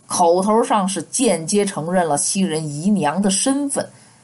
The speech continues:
除此之外呢，就是七十四回，王夫人说：“晴雯儿，你干的事儿，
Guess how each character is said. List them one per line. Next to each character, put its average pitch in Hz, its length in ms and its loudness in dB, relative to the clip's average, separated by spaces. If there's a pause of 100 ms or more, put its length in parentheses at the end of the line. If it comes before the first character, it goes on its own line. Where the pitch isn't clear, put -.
(280)
除 339 200 2
此 202 160 -2
之 247 100 0
外 311 280 4
呢， 180 160 2
就 208 220 2
是 185 120 -4
七 262 260 -2
十 269 100 2
四 269 300 0
回， 170 380 2 (480)
王 208 300 2
夫 277 100 -2
人 220 160 4
说 233 180 2
：“晴 226 240 2
雯 208 100 6
儿， 226 320 2
你 180 200 -2
干 226 200 2
的 247 80 0
事 277 140 0
儿， 160 200 0